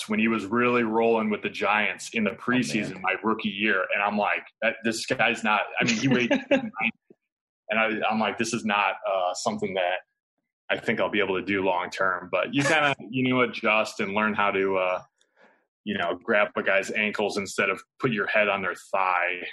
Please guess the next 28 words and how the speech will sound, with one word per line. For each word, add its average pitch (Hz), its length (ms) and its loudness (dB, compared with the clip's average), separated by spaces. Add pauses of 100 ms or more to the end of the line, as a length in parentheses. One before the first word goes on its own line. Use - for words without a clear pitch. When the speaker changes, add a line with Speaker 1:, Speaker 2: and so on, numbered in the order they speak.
(140)
Speaker 1:
and, 92 320 -4
uh, 90 240 2 (120)
kind 92 160 -2
of 87 140 -2 (380)
adjust 98 340 -2
accordingly. 90 460 -6 (880)
Speaker 2:
So 117 200 0
I 110 60 2
know 120 80 2
you 131 100 2
guys 120 200 4
have 120 60 -2
been 110 100 0
having 98 440 2
Zoom 101 400 2
meetings 82 500 0
and 87 80 -2
having 87 200 0
some 90 180 -2
guest - 560 -2 (100)
speakers - 760 -2
over 87 140 0
the 80 60 -4
course 85 280 -4
of 85 60 0
the 78 60 2
offseason. 85 380 -2
Any, 104 440 2